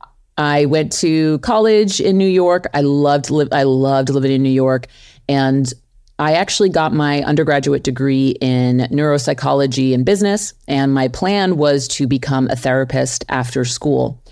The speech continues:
In my year off between undergrad and grad school, I discovered the robust improv and com-, comedy community of New York City.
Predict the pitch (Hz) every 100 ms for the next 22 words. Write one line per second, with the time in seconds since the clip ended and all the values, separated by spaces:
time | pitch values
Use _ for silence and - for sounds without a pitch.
0 | _ - 165 160 151 147 156 160 143 151
1 | - 156 - 143 139 135 135 139 135 135
2 | 139 131 127 120 123 - 170 214 240 -
3 | 127 123 123 - 147 127 135 135 127 127
4 | 127 123 123 131 135 131 123 123 139 -
5 | - 135 131 147 135 139 131 127 120 123
6 | - - 135 135 147 143 147 143 151 151
7 | 165 - 131 127 120 127 131 120 - 131
8 | 156 226